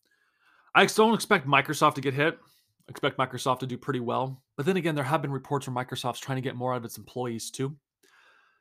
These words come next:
But maybe at the end of the day, Microsoft will do well. Intel, I don't expect to do well, especially since they only sell chips mostly. Unless the, the defensive chips are a different story for Intel.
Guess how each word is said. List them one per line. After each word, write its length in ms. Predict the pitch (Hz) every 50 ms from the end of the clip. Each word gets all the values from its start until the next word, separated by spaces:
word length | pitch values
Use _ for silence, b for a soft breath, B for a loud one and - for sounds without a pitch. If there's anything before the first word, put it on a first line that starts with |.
| b b b _ _ _ _ _ _ -
But 320 | - 147 147 147 - _ _ _ _ _ _ _ -
maybe 200 | - 160 170 190
at 60 | 196
the 60 | 190
end 80 | 170 165
of 60 | 170
the 60 | 156
day, 140 | 143 147 139
Microsoft 500 | 143 135 135 135 135 123 - 143 131 127
will 120 | 123 131 127
do 160 | 117 123 123
well. 320 | 117 123 117 117 110 107 _ _ _ _ -
Intel, 500 | 170 190 175 151 156 147 139 131 120 - -
I 100 | - 147
don't 140 | 143 139 123
expect 300 | 123 - - 127 123 -
to 60 | 127
do 160 | 120 117 120
well, 360 | 113 117 117 117 113 101 - - -
especially 300 | - - 156 143 - 127
since 120 | 135 123
they 80 | - 123
only 180 | 120 120 120
sell 220 | 110 - - 117 113
chips 300 | - - - 120 - -
mostly. 420 | 151 147 147 - 165 165 165 165 _ _ _ _ _ _ _ _ _ _ _ _ _ _ _ _ _ _ _ _ _ _ _ _ _ _ _ _ -
Unless 260 | 127 117 117 113 -
the, 140 | 120 113 - _ _ _
the 100 | - 151
defensive 560 | - - 107 - - 139 170 170 - - -
chips 300 | - - - - - -
are 40 | 110
a 60 | -
different 280 | - 127 117 - 110 -
story 200 | - 113 117 -
for 140 | - -
Intel. 400 | - 127 127 - - 101 - -